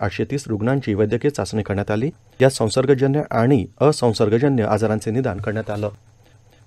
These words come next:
वेगानं आपण डिजिटल जगाकडे झेपावत असून हेच आपलं भविष्य राहणार आहे. नवनवीन संधी घेऊन येणाऱ्या या डिजिटल जगातील आव्हानांना सामोरं जाण्यासाठी तयार राहा, असं आवाहन एस एन सुब्रमण्यम यांनी विद्यार्थ्यांना केलं. इंडियन इन्स्टिट्यूट ऑफ मॅनेजमेंट नागपूरच्या चौथ्या, पाचव्या आणि सहाव्या बॅचेसचा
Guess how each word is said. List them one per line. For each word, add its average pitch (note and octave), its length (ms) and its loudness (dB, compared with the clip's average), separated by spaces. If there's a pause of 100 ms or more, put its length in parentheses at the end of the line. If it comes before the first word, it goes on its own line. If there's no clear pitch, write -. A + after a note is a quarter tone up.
(360)
वेगानं D3+ 320 4
आपण D#3+ 220 2
डिजिटल A#2+ 360 2
जगाकडे A#2+ 460 4
झेपावत A2 360 0
असून C3+ 200 -2
हेच B2 280 -2
आपलं A#2 200 -2
भविष्य G#2 320 0
राहणार G#2 300 0
आहे. G#2 220 0
नवनवीन G#2+ 460 0
संधी G#2+ 300 -2
घेऊन A#2+ 240 0
येणाऱ्या G#2+ 320 0
या G#2+ 160 0
डिजिटल G2+ 440 -2
जगातील A2 380 0
आव्हानांना G#2 380 -2
सामोरं G2+ 300 -2
जाण्यासाठी A2+ 520 0
तयार G2 200 0
राहा, A#2+ 200 0
असं F#2+ 240 -2
आवाहन G2+ 420 0 (320)
एस - 160 2
एन D3+ 120 4
सुब्रमण्यम A2 580 2
यांनी A#2 200 2
विद्यार्थ्यांना G#2+ 520 -2
केलं. G#2 280 2 (320)
इंडियन C3 260 6
इन्स्टिट्यूट C3 520 -2
ऑफ B2 120 2 (160)
मॅनेजमेंट A2+ 480 2
नागपूरच्या G#2 440 0
चौथ्या, A2 300 0
पाचव्या G#2+ 340 -2
आणि G#2+ 100 -2
सहाव्या A2 320 0
बॅचेसचा G#2 640 -2